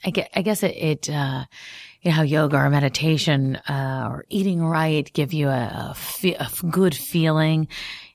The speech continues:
you know, love and seeing somebody connect and seeing somebody be happy who came to you initially and said, like, "I can't find anybody. I'm in New York and I'm lonely and I'm,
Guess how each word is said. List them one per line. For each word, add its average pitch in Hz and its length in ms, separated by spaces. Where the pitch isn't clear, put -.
you 381 100
know, 147 160
love 147 540
and 135 120
seeing 151 200
somebody 147 280
connect 151 600
and 139 120
seeing 139 200
somebody 143 300
be 131 120
happy 160 400
who 156 180
came 190 300
to 165 140
you 151 100
initially 156 420
and 139 120
said, 127 160
like, 127 160
"I 135 60
can't - 260
find 131 180
anybody. 127 420
I'm - 160
in - 60
New - 80
York - 320
and - 140
I'm 113 160
lonely 147 420
and 123 100
I'm, 113 160